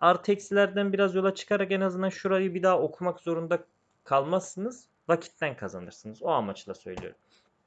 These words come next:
Diğer bir sorun, farklı soru, bir farklı tipte bir soru. Sorular uzun, e, çıkabiliyor arkadaşlar. Hemen mantığım neydi? İlk başta bu en sağlam yol. Kim ne derse desin arkadaşlar.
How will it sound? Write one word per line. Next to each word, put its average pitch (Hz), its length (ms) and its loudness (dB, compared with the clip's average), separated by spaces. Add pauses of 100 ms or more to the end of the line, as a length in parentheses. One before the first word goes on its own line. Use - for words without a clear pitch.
(640)
Diğer 165 260 8
bir 160 120 0
sorun, 135 340 -4
farklı - 380 -2
soru, 104 300 -4 (220)
bir 110 340 -10
farklı 117 280 -2
tipte - 220 -6
bir 101 80 -12
soru. 165 300 -4 (300)
Sorular 143 500 2
uzun, 139 420 -2 (360)
e, 117 40 0 (480)
çıkabiliyor 120 560 -2
arkadaşlar. 104 560 -4
Hemen 190 300 4
mantığım 165 600 2
neydi? 170 420 0 (260)
İlk 180 260 0
başta 131 580 2
bu 196 320 2
en 170 200 2
sağlam 151 580 4
yol. 107 320 2 (200)
Kim 123 240 -8
ne 104 140 -4
derse 104 360 -4
desin 104 260 -2
arkadaşlar. - 600 -12